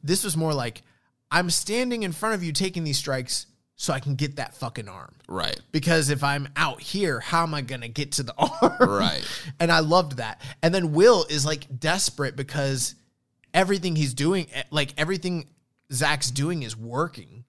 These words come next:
Speaker 1: And Will is, like, literally
Speaker 2: Dude,
Speaker 1: trying.
Speaker 2: there was one point where I thought that Sabre was, was gonna beat him. And I was
Speaker 1: We've,
Speaker 2: thinking
Speaker 1: we've seen Zack upset guys
Speaker 2: Right.
Speaker 1: many
Speaker 2: And,
Speaker 1: times.
Speaker 2: and I was thinking, "Oh, well,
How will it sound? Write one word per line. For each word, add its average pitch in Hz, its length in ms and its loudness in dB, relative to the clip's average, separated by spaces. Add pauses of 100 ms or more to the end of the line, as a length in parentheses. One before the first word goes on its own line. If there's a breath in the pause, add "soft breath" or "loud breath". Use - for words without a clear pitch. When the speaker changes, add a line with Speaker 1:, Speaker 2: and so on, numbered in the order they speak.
(160)
Speaker 1:
And 135 380 -2
Will 151 260 2
is, 135 200 0
like, 113 280 -6
literally 117 760 -8
Speaker 2:
Dude, 113 200 -2
Speaker 1:
trying. 123 180 2
Speaker 2:
there 180 120 6
was 135 160 2
one 127 240 4
point 98 280 2
where 98 120 0
I 95 100 4
thought 98 540 0
that 87 260 -4
Sabre 92 460 -2
was, 90 240 -6 (100)
was 82 160 -8
gonna 92 220 -6
beat 92 240 -2
him. 87 340 -6 (320 soft breath)
And 120 160 -2
I 123 60 4
was 110 180 -4
Speaker 1:
We've, 151 120 2
Speaker 2:
thinking 185 140 -4
Speaker 1:
we've - 140 0
seen 302 260 -2
Zack 214 300 0
upset 262 320 -2
guys 143 480 -2
Speaker 2:
Right. 127 240 4
Speaker 1:
many 233 180 2
Speaker 2:
And, - 80 -4
Speaker 1:
times. 269 520 -2
Speaker 2:
and 127 120 0
I 170 100 6
was 185 120 2
thinking, 156 260 0
"Oh, 175 220 4
well, 104 420 0